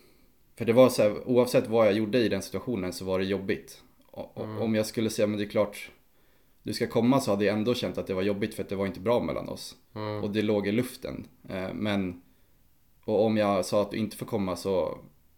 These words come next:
Speaker 1: är det såklart att det är också en jävla
Speaker 2: Mm.
Speaker 1: ångest, för att
Speaker 2: Ja, det där är fan,
Speaker 1: Ja,
Speaker 2: det där, det där är
Speaker 1: för du
Speaker 2: typ, det där är fan trauma för mig.
Speaker 1: Ja.
Speaker 2: Alltså, det där var misär.
Speaker 1: Ja.
Speaker 2: Jag kommer ihåg att jag typ,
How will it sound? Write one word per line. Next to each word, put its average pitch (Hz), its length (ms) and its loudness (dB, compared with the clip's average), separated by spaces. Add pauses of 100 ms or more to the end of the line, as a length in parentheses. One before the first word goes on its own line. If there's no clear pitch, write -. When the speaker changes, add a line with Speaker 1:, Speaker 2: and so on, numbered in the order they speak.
(320)
Speaker 1:
är 101 140 -4
det 101 60 -2
såklart 98 360 -6
att 90 120 -4
det 107 60 -2
är 107 80 0
också 104 360 -2 (1200)
en 101 120 -2
jävla 92 420 0
Speaker 2:
Mm. 104 260 -4 (560)
Speaker 1:
ångest, 95 380 -4
för 92 160 -2
att - 360 -8 (260)
Speaker 2:
Ja, 113 80 -14 (100)
det 120 60 -6
där 123 320 -6
är 127 40 -2
fan, 101 400 2
Speaker 1:
Ja, 110 80 -6
Speaker 2:
det 123 100 4
där, 127 100 4
det 127 80 8
där 135 140 6
är 139 40 6
Speaker 1:
för 117 60 0
du 127 120 4
Speaker 2:
typ, 127 80 -2
det 131 60 8
där 127 80 8
är 139 60 6
fan 127 280 2
trauma 117 420 2
för 113 140 -8
mig. 120 120 6
Speaker 1:
Ja. 98 240 4
Speaker 2:
Alltså, 104 600 0 (360)
det - 80 -6
där 113 160 2
var 113 180 0
misär. 107 800 -4
Speaker 1:
Ja. 98 280 -4 (260)
Speaker 2:
Jag 110 160 -8
kommer 120 200 2
ihåg 120 300 6
att 104 120 -2
jag 107 160 -2
typ, 110 200 0